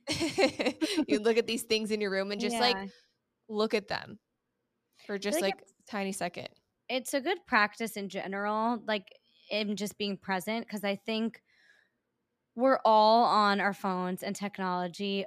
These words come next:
Speaker 2: all day long, whether we're on Zoom or scrolling TikTok or on a walk, listening to a podcast, and, like,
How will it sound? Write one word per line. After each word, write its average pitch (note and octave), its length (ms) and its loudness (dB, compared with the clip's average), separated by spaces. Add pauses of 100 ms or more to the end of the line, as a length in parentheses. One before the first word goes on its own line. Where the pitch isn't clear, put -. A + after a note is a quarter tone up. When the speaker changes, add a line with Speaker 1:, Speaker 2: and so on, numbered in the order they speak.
(160)
Speaker 2:
all G3+ 420 4
day G3+ 320 0
long, F#3 500 -2
whether G#3 300 0
we're G3+ 140 -2
on G3 220 -2
Zoom C#4+ 500 2
or B3 60 0
scrolling A3 500 -2
TikTok A#3+ 720 2
or A3 80 0
on G#3+ 180 2
a A#3+ 60 0
walk, B3+ 380 4
listening A3+ 380 -2
to B3 120 0
a A3+ 40 0
podcast, A#3 760 0
and, G#3+ 100 -4
like, G3 200 -2